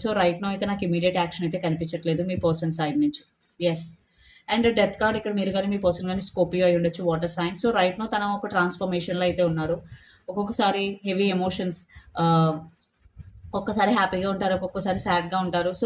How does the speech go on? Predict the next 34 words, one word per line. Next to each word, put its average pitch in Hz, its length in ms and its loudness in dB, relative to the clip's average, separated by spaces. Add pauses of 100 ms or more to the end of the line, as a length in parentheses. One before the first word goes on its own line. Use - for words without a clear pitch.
(120)
తన 220 80 0 (100)
లైఫ్లో 180 340 2
తనకి 202 240 -6
ఏం 185 140 0
జరుగుతుందో 180 420 -4
తనకే 170 300 0
క్లారిటీ 165 420 2
లేదు. 175 180 -2 (520)
So, 208 60 0 (480)
మీ 220 80 -2 (100)
పర్సన్‌కి 208 360 0
అయితే 208 240 0
right 175 260 2
now 196 80 -4 (2000)
క్లారిటీ 190 340 4 (120)
లేదు, 185 180 0 (160)
అందువల్ల 196 320 0
ఇక్కడ 202 200 -2
ఇమీడియట్ 180 320 2
యాక్షన్ 180 240 -2
అయితే 180 160 -6
నాకు 196 160 -8
కనిపించట్లేదు. 165 480 -2 (100)
To 170 100 -2
be 165 140 2
honest, 160 320 -2 (160)
నేనైతే 180 400 -2
ఇమీడియట్ 170 340 0
యాక్షన్ 165 240 -4
అయితే 170 180 -6
చూడట్లేదు 156 460 -4 (140)
మీ 175 60 -4 (100)
పర్సన్ 165 320 -4
సైడ్ 151 180 0